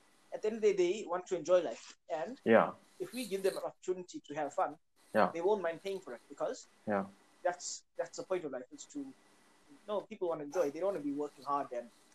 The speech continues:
Speaker 1: just
Speaker 2: Yeah.
Speaker 1: buying the, just surviving, just making it through. They want to
Speaker 2: Hmm.
Speaker 1: enjoy life. So let's give
Speaker 2: Yeah.
Speaker 1: them the serv-, let's give them what they want.
Speaker 2: Yeah.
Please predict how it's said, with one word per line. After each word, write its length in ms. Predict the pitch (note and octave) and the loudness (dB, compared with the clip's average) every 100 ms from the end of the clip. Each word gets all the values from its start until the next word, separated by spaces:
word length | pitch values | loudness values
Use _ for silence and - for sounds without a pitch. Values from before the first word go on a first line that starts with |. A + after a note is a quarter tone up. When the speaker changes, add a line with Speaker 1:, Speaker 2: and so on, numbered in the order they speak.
| _ | _
Speaker 1:
just 140 | E3 | 0
Speaker 2:
Yeah. 80 | G3+ | 2
Speaker 1:
buying 280 | D3+ D#3 D3+ C#3+ | 2 0 -4 -4
the, 240 | C#3 C3 - - | -4 -4 -12 -8
just 200 | E3 - | -6 -4
surviving, 400 | D3 E3 D#3 D3 | -2 -2 -2 -4
just 180 | F3 D3+ | -6 -6
making 300 | E3 - C#3+ | -10 -10 -16
it 60 | - | -16
through. 120 | - _ _ _ - | -20 _ _ _ 0
They 60 | |
want 160 | F#3+ - | 4 6
to 60 | |
Speaker 2:
Hmm. 40 | G3 | 4
Speaker 1:
enjoy 200 | - F#3 | 2 -4
life. 160 | A#2+ | -4
So 200 | - D#3+ - - _ | -6 -8 -8 -18 _
let's 180 | G#3+ - | -6 0
give 100 | - | 6
Speaker 2:
Yeah. 100 | - | 6
Speaker 1:
them 240 | F3+ C#3+ - - _ _ _ _ - | 6 -2 -12 -20 _ _ _ _ -14
the 60 | |
serv-, 340 | - G3 F#3 - | 2 4 4 0
let's 160 | G#3 - | -4 -2
give 140 | F3+ | -2
them 120 | F3+ | 0
what 140 | D#3 D#3 | -2 -2
they 60 | |
want. 180 | F3 C#3+ - _ _ - - - | -4 -4 -10 _ _ -20 -20 4
Speaker 2:
Yeah. 260 | A2 F2 | 8 8